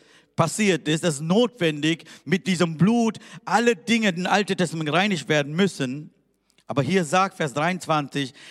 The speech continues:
„Die himmlische Dinge soll's aber durch bessere Opfer als diese.“ Und diese Opfer immer noch nicht genug. Diese Lamm und Böcke, was geschlachtet worden ist, das alles noch nicht genug. Dafür, wenn der Himmel zu erreichen, in den Himmel hineinzukommen,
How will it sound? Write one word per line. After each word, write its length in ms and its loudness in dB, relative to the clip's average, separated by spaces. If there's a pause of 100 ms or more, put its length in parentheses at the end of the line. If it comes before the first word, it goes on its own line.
(120)
„Die 100 0
himmlische 540 2
Dinge 380 0
soll's 400 0 (140)
aber 320 0
durch 260 -2 (100)
bessere 720 0
Opfer 600 -2 (520)
als 220 -12
diese.“ 360 -10 (1400)
Und 100 -2
diese 160 4
Opfer 220 2
immer 160 4
noch 140 4
nicht 180 -2
genug. 440 2 (200)
Diese 260 0
Lamm 380 2
und 220 -2
Böcke, 400 2
was 260 -2
geschlachtet 540 -2
worden 160 0
ist, 80 -8 (180)
das 200 0
alles 340 0
noch 260 2
nicht 300 0
genug. 440 2 (320)
Dafür, 380 2
wenn 120 0
der 80 -2
Himmel 340 2
zu 160 0
erreichen, 420 0
in 60 -2
den 60 -2
Himmel 180 0
hineinzukommen, 1000 0